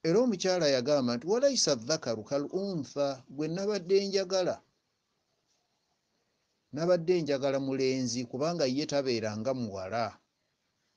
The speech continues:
Asobola okukakaalukanira mu muzikiti, talina mbeera ziyinza mmugobamu. Kakati kyava agamba nti, "Wa inni sammaytuha Maryama."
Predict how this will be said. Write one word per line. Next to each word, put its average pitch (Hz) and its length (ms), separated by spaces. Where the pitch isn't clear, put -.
Asobola 151 340
okukakaalukanira 147 840
mu 147 120
muzikiti, 135 680
talina 160 380
mbeera 147 320
ziyinza 120 440
mmugobamu. 117 760
Kakati 131 280
kyava 117 400
agamba 120 440
nti, 107 100
"Wa 113 140
inni 131 400
sammaytuha 113 840
Maryama." 98 520